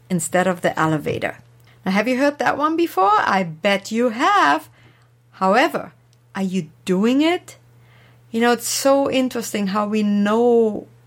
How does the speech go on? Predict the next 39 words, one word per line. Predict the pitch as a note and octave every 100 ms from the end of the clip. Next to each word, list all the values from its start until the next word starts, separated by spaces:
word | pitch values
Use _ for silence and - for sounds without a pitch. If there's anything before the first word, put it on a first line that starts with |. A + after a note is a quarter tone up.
| -
most | G3 G#3+ A#3+ -
of | G#3
the | G3+
time | G3+ G3+ F3+ F3+
what | F3+ F3+ - - -
it | F#3
is | F#3 F3+ F#3
we | E3+
should | - - A#3+ A#3+ -
be | C4+ C4+
doing, | - C4+ C#4+ D4+ D4 - - - - -
and | G#3 G3
we |
still | G3 - - G#3+ G#3 G#3 - -
don't | - F3+ F#3 F#3+ - - F3
do | F#3 F3
it. | - - - - - -
I | G3+
think | G3 G#3+ G3+ G3 - -
stairs, | - - - A3 B3 C#4+ C#4+
I | A3
mean, | G#3 F#3
if | G3 -
I, | G#3 -
I | B3
crave | C#4+ - B3 C4 -
stairs. | - A3+ A3 - - - - -
If | -
I | A3+
can | - B3
find | - A#3+ A#3
them | A3
anywhere, | G3+ A#3 A#3+ B3
you | A#3+ G3+ G3
bet | - G3+ G#3+ -
you | D#3 -
I | F3 E3
take | - G3+ G#3 - -
them. | -